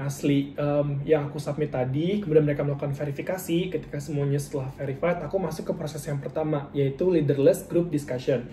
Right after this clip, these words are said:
Nah, L G D ini mirip-mirip nih kayak F G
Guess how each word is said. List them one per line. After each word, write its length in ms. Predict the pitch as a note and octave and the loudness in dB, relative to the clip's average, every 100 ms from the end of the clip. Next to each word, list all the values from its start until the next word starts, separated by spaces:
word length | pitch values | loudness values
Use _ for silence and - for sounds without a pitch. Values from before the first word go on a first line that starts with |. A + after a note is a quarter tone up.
| - - - - | -16 -18 -18 -4
Nah, 240 | D#3+ D3 - | -2 0 6
L 160 | E3+ E3+ | 8 8
G 160 | E3 | 2
D 240 | D3+ G#3+ A#3+ | 2 2 2
ini 560 | D3+ C3+ F#3 B3 - | 2 4 2 0 -4
mirip-mirip 400 | - E3+ E3+ A3 | 2 4 6 6
nih 120 | A#3 G#3 - | 6 6 4
kayak 280 | D#3+ D3+ C#3+ | 4 4 4
F 120 | D3 | 0
G 60 | C#3+ | 0